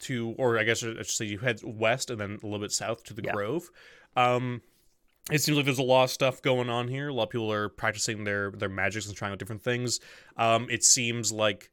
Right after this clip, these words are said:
Speaker 1: uh, Turgeon currently is doing another sort of lecture as well as a demonstration,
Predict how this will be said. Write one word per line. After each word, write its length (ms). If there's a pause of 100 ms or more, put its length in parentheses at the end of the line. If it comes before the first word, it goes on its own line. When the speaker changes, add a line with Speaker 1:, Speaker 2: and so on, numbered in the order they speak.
(120)
Speaker 1:
uh, 140
Turgeon 320
currently 460 (100)
is 480 (440)
doing 380
another 260
sort 220
of 80
lecture 500
as 180
well 120
as 100
a 40
demonstration, 840